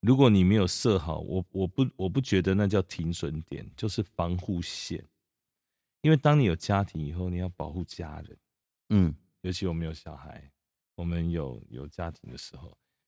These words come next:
Speaker 1: 所以那个时候我全部的投入跟一路这样子选择的时候，我觉得我当时，我现在告诉自己，任何事情要有一个防线。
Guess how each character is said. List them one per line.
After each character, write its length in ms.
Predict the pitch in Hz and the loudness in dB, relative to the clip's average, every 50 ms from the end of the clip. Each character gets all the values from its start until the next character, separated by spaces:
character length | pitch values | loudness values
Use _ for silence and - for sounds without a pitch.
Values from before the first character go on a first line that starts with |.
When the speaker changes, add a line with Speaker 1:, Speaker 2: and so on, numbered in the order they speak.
| _ - | _ 2
Speaker 1:
所 100 | 151 160 | 4 6
以 20 | |
那 120 | 180 180 | 6 8
个 100 | 151 135 | 6 6
时 180 | 113 - - 101 | 4 4 2 4
候 220 | 110 120 110 95 | 4 4 4 4
我 140 | 85 87 85 | 4 2 0
全 460 | - - - - - - 95 92 101 | -2 -4 -6 -6 0 2 2 2 2
部 200 | 101 123 120 107 | 0 -2 -2 -2
的 160 | 87 90 85 80 | 0 0 -2 -2
投 360 | - - - - 73 78 85 | -4 -8 -6 -6 -4 -2 -2
入 300 | 90 95 98 87 82 80 80 _ _ _ _ _ _ _ _ _ _ _ - | -2 -2 -2 -2 -4 -8 -10 _ _ _ _ _ _ _ _ _ _ _ 0
跟 220 | 104 104 104 98 | 2 2 2 2
一 140 | - 92 98 | 0 0 0
路 220 | 92 113 113 101 87 | 4 4 4 4 2
这 120 | - 110 | 2 2
样 160 | 98 92 92 | 2 2 2
子 300 | 87 - - 80 78 78 | 0 -2 -4 -4 -4 -4
选 320 | 78 - - 92 82 78 73 | -6 -4 -4 -4 -4 -4 -4
择 220 | - - 73 76 | -6 -6 -6 -6
的 100 | 78 78 | -6 -6
时 180 | 76 - - 85 | -8 -6 -6 -4
候， 120 | 82 80 | -4 -4
我 100 | 78 78 | -4 -6
觉 160 | - - 87 | -6 -6 -4
得 220 | 80 90 90 87 - _ _ _ _ _ _ _ | -2 0 0 -2 -2 _ _ _ _ _ _ _
我 120 | - 85 87 | -4 -2 0
当 240 | - 113 107 117 | 2 2 4 2
时， 420 | 107 - - 78 76 73 73 76 78 - - - - - - - - - - _ _ _ _ _ _ - | 2 0 -4 -4 -4 -4 -4 -6 -6 -8 -10 -12 -10 -10 -12 -12 -14 -16 -18 _ _ _ _ _ _ -6
我 100 | - 95 | -4 -2
现 180 | - - 147 123 | 2 2 4 4
在 120 | 123 104 | 4 2
告 180 | - 107 104 90 | 2 2 0 0
诉 160 | - - 85 | 0 -4 -8
自 200 | - - 78 73 | -8 -8 -12 -14
己， 260 | - - - - - | -14 -16 -20 -20 -12
任 160 | 80 104 113 104 | -4 -2 0 0
何 140 | 95 90 | 0 0
事 180 | 80 - - 90 | -2 -2 -4 -6
情 220 | - - - - - - _ _ _ _ _ _ | -6 -8 -12 -12 -14 -14 _ _ _ _ _ _
要 140 | - 117 120 | 2 2 4
有 160 | 101 78 78 | 4 2 0
一 40 | 78 | -4
个 140 | 76 - 92 | -6 -8 -10
防 220 | - - - - - 78 | -12 -10 -14 -14 -12 -14
线。 240 | - - - 87 | -14 -12 -14 -14